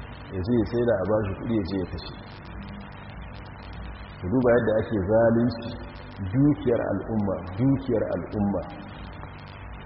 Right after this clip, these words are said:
Yanzu idan aka je aka yi fund allocation, kowace ƙaramar hukuma a Najeriya za a ce ga kasanta. Kowace jiha ga kasanta,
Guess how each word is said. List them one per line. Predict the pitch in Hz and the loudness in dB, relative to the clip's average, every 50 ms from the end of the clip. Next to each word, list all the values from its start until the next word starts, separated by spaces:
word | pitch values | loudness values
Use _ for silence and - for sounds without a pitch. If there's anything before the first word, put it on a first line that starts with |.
| - - - - - - - - - - - - - - | -14 -14 -14 -14 -14 -16 -16 -16 -14 -14 -14 -14 -14 -14
Yanzu | - - 92 95 | -8 -4 -2 2
idan | 117 123 110 120 123 | 4 4 6 6 4
aka | 127 117 - | 4 2 2
je | 113 104 110 | 2 4 4
aka | 117 117 113 | 4 4 2
yi | 113 104 | 2 0
fund | 98 - 123 123 110 107 | 0 2 2 2 2 2
allocation, | - 110 107 104 95 - - 98 98 90 95 90 78 - - - - - - - - - - - - - - - - - - - - - - - - - - - - - - - - - - - - | 2 2 2 2 2 0 0 -2 -2 -2 -4 -6 -8 -10 -12 -14 -14 -14 -14 -14 -14 -14 -14 -14 -14 -14 -14 -14 -14 -14 -14 -14 -14 -14 -14 -14 -14 -14 -14 -14 -14 -14 -14 -14 -14 -14 -14 -14 -12
kowace | - - 156 160 147 - - 117 98 - - - - - - - - | 0 4 6 6 6 6 4 0 -2 -4 -6 -8 -10 -10 -10 -12 -12
ƙaramar | - - - 113 117 123 131 123 | -6 0 2 4 4 4 4 4
hukuma | 120 104 - 120 113 117 | 2 0 0 0 0 0
a | 113 107 | 0 0
Najeriya | 104 101 95 92 107 113 110 104 | 0 0 0 0 2 2 2 2
za | 98 107 | 4 4
a | 104 101 | 2 2
ce | 92 - 95 | 0 0 0
ga | 92 90 85 | 0 0 0
kasanta. | 85 90 87 82 - 85 82 78 78 82 82 - - - - - - - - 87 87 - 85 85 82 - - - - - - - - - - - - - - - - - | 0 -2 -4 -4 -4 -4 -4 -4 -4 -6 -8 -8 -10 -12 -12 -12 -14 -14 -14 -14 -14 -14 -12 -12 -12 -12 -12 -12 -12 -14 -14 -14 -14 -14 -14 -12 -12 -12 -12 -12 -14 -8
Kowace | - - 175 180 180 160 - 135 | 2 6 6 8 8 6 4 2
jiha | 123 117 135 135 131 117 | 2 2 4 4 6 6
ga | 104 107 101 92 | 6 6 4 2
kasanta, | - 98 92 - 107 107 107 - - | 2 0 0 2 2 2 2 0 -2